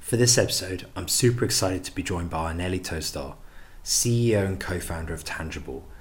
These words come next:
a software platform for sustainable building materials. We talk about improving material data transparency, the role of government intervention in tracking embodied carbon,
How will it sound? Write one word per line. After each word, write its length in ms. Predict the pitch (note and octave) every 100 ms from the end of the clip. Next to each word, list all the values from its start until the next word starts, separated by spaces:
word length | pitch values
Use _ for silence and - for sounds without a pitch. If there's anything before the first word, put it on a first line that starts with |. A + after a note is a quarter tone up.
| - -
a 60 | -
software 380 | C#3 A#2+ G2+
platform 500 | - F2 - F2+ E2+ -
for 120 | -
sustainable 640 | F2 E2 - F2+ F2 E2 E2+
building 340 | E2+ D2+ D#2
materials. 640 | D#2 - C2+ C2 - - - - - - - - - -
We 80 | G2+
talk 220 | - B2+
about 160 | A#2+ -
improving 560 | G2+ - A#2 G#2+ F#2+
material 460 | F2+ - A2 G#2+ G2+
data 260 | G2+ F#2 -
transparency, 840 | - D2+ - E2+ E2 - F2 G#2 - - - -
the 80 | F#2+
role 220 | G2+ F#2+
of 140 | F#2
government 360 | - F#2+ G2+ G2
intervention 600 | F#2+ F2+ E2+ E2+ - D#2+
in 80 | D#2+
tracking 320 | - E2 E2+
embodied 380 | E2 F2 E2 D#2+
carbon, 480 | F2+ F2 F#2 G#2